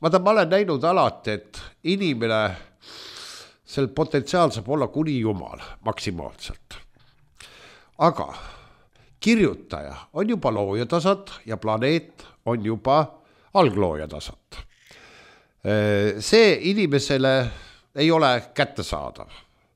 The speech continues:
Äh, kättesaadav ta oleks siis, kui tal oleks juba jumal täis ja tal tekib veel, äh, kaks komponenti. Aga noh, selge on see, et äh, ma ütleks teile irooniliselt, et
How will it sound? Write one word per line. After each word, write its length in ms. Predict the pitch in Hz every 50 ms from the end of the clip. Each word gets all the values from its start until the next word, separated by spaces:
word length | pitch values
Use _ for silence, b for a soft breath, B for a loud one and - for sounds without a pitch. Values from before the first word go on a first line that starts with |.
| B B B B B B B B B B B B
Äh, 580 | 113 117 117 117 113 117 117 120 123 120 113 113 -
kättesaadav 640 | - 185 180 185 - 135 - 147 139 135 107 120 117
ta 140 | 110 - 113
oleks 240 | 107 98 - - -
siis, 320 | 143 156 180 160 - -
kui 240 | - - - 135 127
tal 240 | 127 120 110 107 98
oleks 280 | 104 101 92 - - -
juba 200 | 98 85 95 107
jumal 320 | 120 127 123 101 82 87 85 -
täis 460 | 147 156 165 170 185 180 175 - - - b b b b b b
ja 120 | 120 123
tal 180 | 110 127 123 120
tekib 480 | 90 113 117 - - 110 104 - - -
veel, 320 | 143 147 151 165 180 170
äh, 720 | 135 - - - _ _ _ - 147 139 131 127 127 123
kaks 260 | - 147 147 - - -
komponenti. 920 | - 156 147 151 - 135 135 127 127 131 117 - - _ - 127 123 120 117 - - _ _ _ B B B B B B B B B B B
Aga 280 | 123 131 123 127 127 127
noh, 220 | 135 143 139 - - -
selge 380 | - - - 143 139 127 110 113
on 60 | 104 -
see, 240 | - - 143 127 98
et 280 | 90 - - - - - - - - - _ _ _ _ _ b b b b b b b b b b b
äh, 380 | b 107 110 110 107 107 107 95
ma 160 | 101 117 135 139
ütleks 280 | 139 135 120 - - -
teile 240 | 127 123 120 123 127
irooniliselt, 760 | 131 143 147 143 131 117 107 110 113 101 - 107 95 - - 101
et 200 | - - -